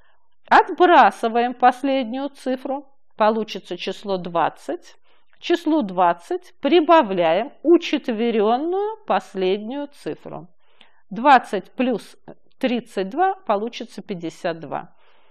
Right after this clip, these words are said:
Ну вот, уже видно, что число пятьдесят два делится на тринадцать. Ну, можно ещё раз отбросить. Так, к числу пять надо прибавить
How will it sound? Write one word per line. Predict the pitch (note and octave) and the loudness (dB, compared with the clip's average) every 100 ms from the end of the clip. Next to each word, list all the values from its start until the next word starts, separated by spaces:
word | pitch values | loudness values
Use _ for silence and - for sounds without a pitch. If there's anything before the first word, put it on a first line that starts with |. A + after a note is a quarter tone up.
| - - - - - | -20 -20 -20 -20 -8
Ну | G4 | -4
вот, | B3 B3+ - - | -4 -6 -14 -6
уже | B3+ A3 A3 - - - F3 D#3+ | -4 -2 -2 -4 -8 -16 -16 -14
видно, | E3+ G#3 F3 D#3 | -10 -8 -8 -10
что | E3 - F#3+ | -14 -12 -10
число | G3 - F3 | -10 -8 -8
пятьдесят | F3 - F#3+ E3+ | -8 -6 -6 -6
два | F3 F#3 - | -4 -4 -4
делится | E3+ F3+ D#3+ E3+ F#3+ | -6 -6 -6 -8 -10
на | G3 | -8
тринадцать. | C4 E4 G#4 A4 C#4 B3+ | -4 -2 -2 -2 -4 -4
Ну, | D#4 G#4 B3+ | -4 -4 -2
можно | D4+ C4 C4+ | -4 -2 -6
ещё | C4 - G3+ | -6 -4 -4
раз | B2+ - | -4 -6
отбросить. | E3 D#3+ E3+ D3 - - - - - - - - - - - - - - - | -8 -6 -4 -4 -8 -16 -18 -20 -20 -20 -20 -20 -20 -20 -20 -20 -20 -20 2
Так, | A#3+ G#3+ - - - | 2 2 -4 -20 -20
к | - | -12
числу | - C4+ - C#4+ | -8 -6 -4 -4
пять | C#4 - C4 F#3 - - - - | -4 0 4 4 0 -16 -20 -8
надо | A3 A#3 F#3+ | -2 0 0
прибавить | F#3 B3 B3+ G#3 A3 F3+ B2+ D3+ - | -4 -4 -4 0 2 2 0 -12 -18